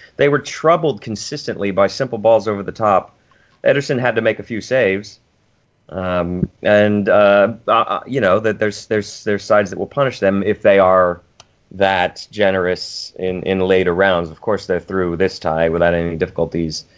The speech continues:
Um, but you guys will remember I've, I've been a believer in them since around October, but I'm just that little tiny bit less confident now, just because I think teams are continuing to, to develop a blueprint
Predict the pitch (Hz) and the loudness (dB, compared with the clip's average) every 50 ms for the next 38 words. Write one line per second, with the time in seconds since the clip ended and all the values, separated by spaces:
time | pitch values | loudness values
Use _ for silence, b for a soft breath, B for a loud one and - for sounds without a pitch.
0 | B B B B B - - 85 90 87 80 98 110 120 139 143 135 117 104 107 | B B B B B -6 -2 -2 0 0 0 2 2 4 4 4 4 2 2 0
1 | 107 101 101 98 101 104 110 104 98 95 92 95 98 92 - _ _ _ _ - | -2 -6 -4 -2 -2 -2 0 2 2 2 2 2 0 -2 -8 _ _ _ _ -6
2 | - 92 95 87 82 82 101 95 95 92 85 92 92 98 104 107 95 95 92 90 | -4 -2 -2 -4 -4 -2 -2 -2 -2 -2 -2 -4 -4 -2 -4 -2 0 0 0 0
3 | 87 87 87 90 87 87 90 90 87 - - _ _ _ _ _ - - 98 92 | 0 0 0 0 0 0 -4 -6 -8 -12 -18 _ _ _ _ _ -8 -6 -6 -4
4 | - 90 90 92 90 90 85 87 85 - - 110 107 104 92 85 90 85 85 82 | -2 -2 0 0 0 0 0 0 -2 -2 -2 -2 0 0 0 0 0 -2 -2 -4
5 | b b b b b b b - 101 101 104 101 98 151 143 - - 135 - - | b b b b b b b -2 2 2 2 2 0 -2 -2 0 0 0 0 -2
6 | - 123 135 151 160 160 160 143 117 - - - 151 151 147 139 123 117 127 120 | -6 -8 -4 -2 0 0 0 0 -2 -6 -8 -4 -2 -2 0 -2 0 2 2 2
7 | - 101 113 120 123 127 123 - - - - - - _ _ _ _ - 113 113 | 2 2 2 2 2 2 2 -2 -8 -14 -14 -16 -18 _ _ _ _ -2 0 0
8 | 104 95 - 101 101 85 - 95 101 101 101 101 95 139 147 - - 170 - 175 | 0 0 0 -2 -4 -2 -2 0 0 2 2 0 0 -2 -4 -4 -6 -2 -2 0
9 | 147 160 156 151 143 123 - - - 151 139 127 117 117 - 113 104 - 135 123 | 2 2 2 2 2 0 -2 -6 -4 -4 -2 -2 -4 -4 -4 -6 -4 -2 0 0
10 | 120 113 110 104 90 92 80 - - - 101 90 - 107 107 101 92 87 85 82 | 2 2 2 0 -2 -4 -8 -12 -4 -2 0 2 4 4 2 2 0 -4 -6 -6
11 | 101 101 104 101 - - 95 90 87 82 | -4 -4 -4 -4 -2 0 0 0 0 -2